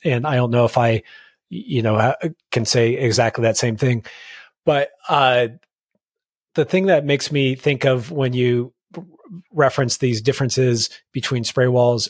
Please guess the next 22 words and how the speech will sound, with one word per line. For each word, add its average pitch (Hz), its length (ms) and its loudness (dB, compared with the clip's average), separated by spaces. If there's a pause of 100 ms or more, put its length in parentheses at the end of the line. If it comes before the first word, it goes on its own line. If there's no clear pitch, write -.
(100)
and 113 360 -4
standardized 117 440 0
boards 131 300 2
is 139 300 -2
that 123 320 0 (220)
performance 135 640 0
orientation 127 920 0
versus 117 640 -2 (140)
training 139 560 -4
orientation. 156 720 0 (680)
And 131 480 2 (720)
I, 165 600 2 (800)
I, 135 160 -2
I 156 60 0
have 196 140 0
mixed 202 280 0
feelings 170 300 0
about 117 240 0
this 110 140 -8
because, 123 460 -2 (1120)
again, 160 440 2
you 135 400 -2